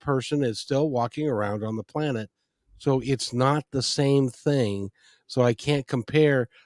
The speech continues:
my g-, grief experience of my marriage dying to somebody whose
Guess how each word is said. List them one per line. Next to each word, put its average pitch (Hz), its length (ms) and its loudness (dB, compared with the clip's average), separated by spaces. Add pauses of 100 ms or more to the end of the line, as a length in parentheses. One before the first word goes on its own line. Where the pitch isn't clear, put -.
(120)
my 117 460 4
g-, - 260 -12 (120)
grief 117 340 2
experience 117 640 0
of 98 140 -4
my 98 320 -4
marriage 123 460 0
dying 92 420 -4 (440)
to 131 180 0
somebody 123 500 0
whose 110 480 -2